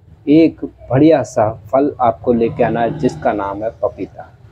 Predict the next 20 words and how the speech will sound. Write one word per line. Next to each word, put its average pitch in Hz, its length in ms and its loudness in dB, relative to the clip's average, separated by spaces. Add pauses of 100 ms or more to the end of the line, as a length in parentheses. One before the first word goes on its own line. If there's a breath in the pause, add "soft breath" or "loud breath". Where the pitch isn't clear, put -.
(640)
पपीता 165 420 2
आप 135 480 -2
खाना 143 300 -2
खाने 117 340 -6
के 117 180 -4 (120)
आधे 123 280 2
घंटे 113 300 -2
पहले 113 440 0 (540)
लगभग 120 640 2 (320)
एक 139 280 2
प्लेट 117 260 2 (120)
पपीता 113 380 -2
खा 110 180 0
लीजिए, 107 300 0
लगभग 110 420 0
आपको 104 480 0
दो 107 200 0
सौ 117 180 -2
ग्राम, 110 340 -2 (400)
normally 113 480 2